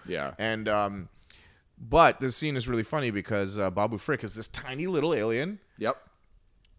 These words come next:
Speaker 2: And he speaks this great, like, little, like, he's got the little, like, stringy mustache thing going on with a couple of hairs on his chin and his mustache.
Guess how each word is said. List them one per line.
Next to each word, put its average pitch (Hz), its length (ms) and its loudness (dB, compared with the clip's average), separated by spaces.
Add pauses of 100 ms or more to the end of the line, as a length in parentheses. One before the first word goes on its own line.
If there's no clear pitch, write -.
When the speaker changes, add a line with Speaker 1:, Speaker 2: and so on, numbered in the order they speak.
(160)
Speaker 2:
And 120 200 0
he 135 100 -2
speaks 175 340 0
this 160 160 0
great, 123 360 2
like, 127 200 2
little, 131 160 2
like, 123 80 4
he's 135 160 -2
got 170 100 2
the 175 60 -4
little, 156 360 2
like, 127 220 2
stringy 135 440 2
mustache 143 680 2
thing 160 180 -4
going 156 240 -6
on 156 240 -4
with 131 100 -6
a 120 60 -6
couple 117 240 -8
of 104 80 -4
hairs 117 320 0
on 120 100 -2
his 110 160 -4
chin 120 300 -2
and 117 140 -6
his 104 120 -10
mustache. 117 400 -2